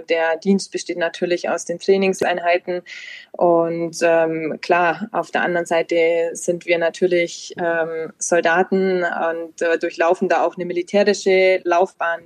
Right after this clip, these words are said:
Dessen bin ich mir natürlich, äh, ganz bewusst. Jetzt, ähm, ist eben so, dass ich in meiner,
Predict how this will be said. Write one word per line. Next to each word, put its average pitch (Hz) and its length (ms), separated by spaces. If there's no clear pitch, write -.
Dessen - 240
bin 165 140
ich 160 80
mir 156 500
natürlich, 160 640
äh, - 240
ganz 165 280
bewusst. 151 440
Jetzt, - 480
ähm, 208 600
ist 214 160
eben 214 160
so, 214 200
dass 202 180
ich 202 160
in 196 160
meiner, 180 720